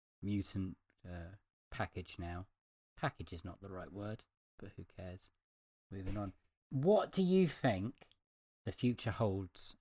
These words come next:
for these characters? Not the, just these characters, but the X-Men and the mutants. Do you reckon they're gonna be plunked somewhere into the Marvel universe,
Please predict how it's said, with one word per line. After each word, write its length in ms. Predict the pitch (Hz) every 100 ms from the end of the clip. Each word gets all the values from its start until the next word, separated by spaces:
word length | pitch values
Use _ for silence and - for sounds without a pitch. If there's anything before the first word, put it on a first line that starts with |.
| -
for 680 | - 92 90 90 90 90 - _ _
these 220 | 95 90 -
characters? 500 | - 82 - 90 131
Not 180 | 156
the, 80 | 151
just 180 | - 123
these 120 | 127
characters, 340 | - 110 98 95
but 140 | 120
the 140 | 117
X-Men 420 | 113 - 107 104 98
and 160 | 95 - _ _ -
the 80 | 110
mutants. 340 | 113 110 90
Do 140 | - 120
you 60 |
reckon 440 | 123 - 110 110 107 - - - - -
they're 80 | 113
gonna 160 | 120 113
be 60 |
plunked 380 | - - 113 -
somewhere 280 | - 117 113
into 120 | -
the 80 | 117
Marvel 340 | 120 120 117
universe, 720 | 117 117 117 127 131 - -